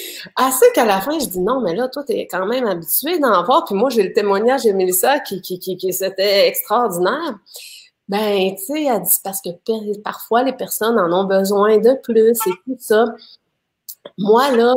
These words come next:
ce qu'elle m'avait dit, c'est que mon énergie, c'est comme mon énergie féminine était comme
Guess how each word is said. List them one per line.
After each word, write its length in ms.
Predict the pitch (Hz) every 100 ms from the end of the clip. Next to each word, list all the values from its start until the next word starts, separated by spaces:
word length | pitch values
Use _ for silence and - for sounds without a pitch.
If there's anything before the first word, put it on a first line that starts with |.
| 247
ce 100 | -
qu'elle 140 | 208 196
m'avait 260 | 190 190
dit, 200 | 175 240
c'est 200 | 247 196
que 100 | 196
mon 180 | 196 190
énergie, 720 | 196 190 185 180 185 247 262
c'est 180 | 262 -
comme 160 | - 233
mon 160 | 214
énergie 400 | 214 214 202 196 269
féminine 360 | 226 202 233 254
était 300 | 208 196 208 208
comme 360 | 240 247 233